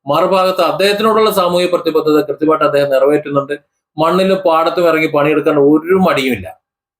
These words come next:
അവിടെ മുതലാണ് ഞാൻ അദ്ദേഹത്തെ അന്വേഷിക്കാൻ തുടങ്ങിയത്. അതായത് അദ്ദേഹം, ആ, ഒരിക്കല് ഞാൻ അദ്ദേഹത്തിന്റെ ഒരു വീഡിയോ കണ്ടത് അദ്ദേഹത്തിന്റെ മകളുമായിട്ട് ചെറിയ പ്രായത്തിലുള്ള ഒരു ഇന്റർവ്യൂ.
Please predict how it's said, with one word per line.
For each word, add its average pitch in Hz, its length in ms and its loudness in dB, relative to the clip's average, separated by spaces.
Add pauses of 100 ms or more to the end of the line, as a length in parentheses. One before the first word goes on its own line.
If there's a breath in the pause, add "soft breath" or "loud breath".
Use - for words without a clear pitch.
(320)
അവിടെ 147 180 2
മുതലാണ് 202 360 0
ഞാൻ 196 160 0
അദ്ദേഹത്തെ 190 340 0
അന്വേഷിക്കാൻ 175 420 -2
തുടങ്ങിയത്. 131 320 0
അതായത് 156 320 0 (480)
അദ്ദേഹം, 175 540 0
ആ, 151 440 2
ഒരിക്കല് 170 680 0
ഞാൻ 156 120 0
അദ്ദേഹത്തിന്റെ 165 360 0
ഒരു 160 80 2
വീഡിയോ 156 260 2
കണ്ടത് 156 300 0 (680)
അദ്ദേഹത്തിന്റെ 165 340 -2
മകളുമായിട്ട് 165 580 0
ചെറിയ 147 320 0
പ്രായത്തിലുള്ള 151 560 0
ഒരു 143 100 2
ഇന്റർവ്യൂ. 139 420 -2